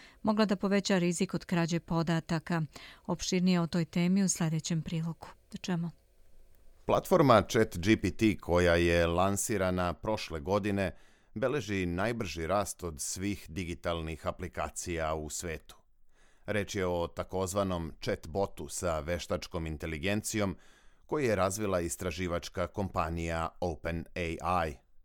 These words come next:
Speaker 2: Ova aplikacija može da proizvodi različite sadržaje, da odgovara na mnoga pitanja,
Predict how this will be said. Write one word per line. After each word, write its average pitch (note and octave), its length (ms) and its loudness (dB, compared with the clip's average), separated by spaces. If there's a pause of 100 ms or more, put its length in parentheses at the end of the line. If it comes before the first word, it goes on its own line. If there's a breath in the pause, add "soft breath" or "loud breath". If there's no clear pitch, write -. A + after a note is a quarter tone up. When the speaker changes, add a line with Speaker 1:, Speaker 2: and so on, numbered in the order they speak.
(520 soft breath)
Speaker 2:
Ova G2 240 4
aplikacija F#2 680 0
može F2+ 340 -2
da E2+ 200 -2
proizvodi F2+ 760 -2
različite F#2 560 -2
sadržaje, D#2+ 800 -2
da F2+ 220 0
odgovara E2+ 580 0
na E2 280 -4
mnoga E2 380 -4
pitanja, G2 680 0